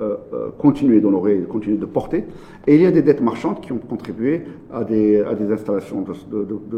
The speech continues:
de, de centrales électriques, qui ont installé à des, des extensions de, de réseau, qui, elles, doivent être traitées différemment. Et puis, un troisième niveau de dette, qui est la dette un peu conjoncturelle, de pouvoir, de l'urgence. Vous savez, quand vous avez, c'est un peu comme un,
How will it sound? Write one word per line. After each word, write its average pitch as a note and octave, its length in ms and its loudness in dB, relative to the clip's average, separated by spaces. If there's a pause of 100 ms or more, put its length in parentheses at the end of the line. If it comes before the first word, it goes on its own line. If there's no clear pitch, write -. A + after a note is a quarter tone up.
(120)
de, G2+ 280 -10
de G2+ 60 -8
centrales G#2+ 360 -10
électriques, B2+ 460 -2
qui - 160 -12
ont G#2+ 60 -6
installé - 260 -10 (180)
à C2 60 -8
des, G2 100 -12 (100)
des - 460 -14
extensions - 380 -12
de, - 120 -10 (260)
de G#2+ 120 -10
réseau, B2 200 -6
qui, - 220 -6
elles, D#3+ 160 0
doivent C#3 160 0
être C3 120 -8
traitées A2+ 200 -8
différemment. G#2 340 -10
Et F3+ 60 -2
puis, A#3+ 140 -4
un G#3 60 -2
troisième C#3 280 -2
niveau A#2 220 -2
de A#2 60 -6
dette, - 180 -4 (280)
qui - 120 2
est - 20 6
la B2 80 6
dette D#3+ 240 4
un A#2+ 60 0
peu C3+ 280 2
conjoncturelle, C#3+ 680 4 (260)
de C#3 80 4
pouvoir, C#3 600 4 (120)
de C#3 80 4
l'urgence. C#3 500 2 (180)
Vous - 60 -20
savez, F#3+ 180 6
quand F3+ 200 0
vous D3+ 160 2
avez, C#3+ 140 2
c'est D#3+ 120 -2
un D3+ 40 2
peu G3 100 -2
comme D#3+ 220 0
un, B2+ 300 -2